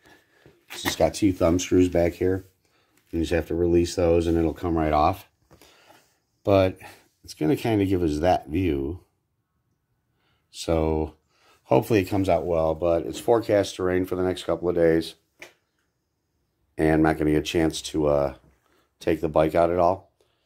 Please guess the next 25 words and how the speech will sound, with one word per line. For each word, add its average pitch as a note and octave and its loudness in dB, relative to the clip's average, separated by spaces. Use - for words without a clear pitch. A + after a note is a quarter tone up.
But E2+ 2
we're G2+ -2
gonna G#2 2
see C3 0
how A#2 6
that A2+ 0
turns G#2+ -4
out. F2+ 0
And D2+ -12
I'm F2 -6
gonna G2 -4
see - -6
if F2 -2
I E2+ 2
can F#2 -6
just - -10
kinda G#2 0
give F2+ -4
people F2 0
an D#2+ 2
idea D#2+ 4
of D2+ -2
really B2+ 6
how F#2 2
well E2+ 0